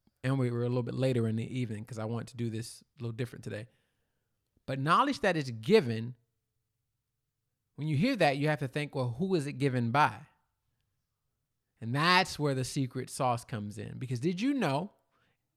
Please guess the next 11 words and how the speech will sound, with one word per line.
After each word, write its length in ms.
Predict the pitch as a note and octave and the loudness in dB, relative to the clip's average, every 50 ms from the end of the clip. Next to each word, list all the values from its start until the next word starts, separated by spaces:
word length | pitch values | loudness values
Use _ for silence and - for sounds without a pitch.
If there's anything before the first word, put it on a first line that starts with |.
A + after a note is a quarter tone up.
| _ _ _ _ _ _ _ _ _ _ _ _ - | _ _ _ _ _ _ _ _ _ _ _ _ -8
did 160 | C#3 C3 C#3 | -6 -4 -2
you 120 | A3 C4+ | -2 -2
know 580 | C4+ C4+ B3+ B3+ B3 G#3 D3 B2 A2 - - - | 0 0 4 6 6 6 6 6 2 -2 -6 -10
that 200 | - C#3+ C#3+ - | -10 -8 -8 -6
the 60 | D#3+ | -8
creator 460 | - - - E3 D#3 F3+ G#3+ B3 B3+ A#3 | -8 -4 -2 0 2 4 4 4 4 2
of 120 | G3+ F3 | 0 0
the 80 | E3+ E3 | 0 0
universe, 540 | D#3+ D#3+ D3 C3 A#2 A#2 A2 - - - | 0 0 0 0 -2 -4 -8 -12 -12 -10
God 320 | - - E3 F#3 A#3 C4+ B3 | -4 2 4 4 4 4 2
himself, 840 | G3 G#3 G3 F#3+ - - - - - A#2+ G2+ - - - _ _ | 0 -4 -4 -6 -6 -6 -4 -2 -2 -2 -2 -6 -14 -20 _ _